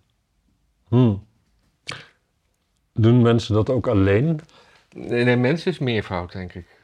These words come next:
Speaker 1: Ja, maar dan kunnen ze dat nog allemaal alleen doen.
Speaker 2: Ja.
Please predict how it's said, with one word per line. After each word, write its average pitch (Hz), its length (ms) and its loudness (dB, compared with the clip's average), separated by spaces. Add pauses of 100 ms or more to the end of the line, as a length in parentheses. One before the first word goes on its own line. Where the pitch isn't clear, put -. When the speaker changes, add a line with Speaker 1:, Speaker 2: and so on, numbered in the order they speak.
(300)
Speaker 1:
Ja, 98 280 -6
maar 92 140 -6
dan 87 180 -6 (140)
kunnen 92 240 -6
ze 85 100 -6
dat 90 180 -4
nog 92 180 -6
allemaal 101 360 -4
alleen 101 340 -2
doen. 123 260 -6 (160)
Speaker 2:
Ja. 104 300 -12